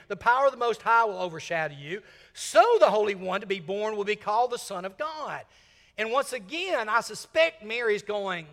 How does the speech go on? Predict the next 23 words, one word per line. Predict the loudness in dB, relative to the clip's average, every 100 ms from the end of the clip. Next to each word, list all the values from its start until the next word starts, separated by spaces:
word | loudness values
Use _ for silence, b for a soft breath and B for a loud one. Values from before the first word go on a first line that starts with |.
| _ _ _ _
"What?" | -20 -18 -18 -20 -20 -20 _ _ _ _ _ _ _ _ _ _ _ _ _ _ _ _ _ _ _ _ _ _ _ _ -20
And | -6
God | -4 -2 -4
whispers | -8 -10 -14 -12
again, | -12 -10 -10 -10 -12 -18 _ _ _ _ _ _ _ _ _ _ _ _ _
"In | -16
Jesus, | -12 -10 -10 -14 -16
here | -14 -12
is | -12
your | -14
God." | -14 -14 -16 -20 _ _ _ _ _ _ _ _ _ _ _ _ _ _ _ _ _ _ -16
And | -12
you | -10
see | -10 -8
this | -6 -8
play | -10 -6 -6 -4
out | -4 -2 -2 -4 -8 -12
through | -10 -10
the | -10
Gospels | -10 -6 -6 -6 -10 -8 -8 -8 -6
over | -6 -4 -4
and | -4 -6
over | -4 -4 -6 -8 -6 -6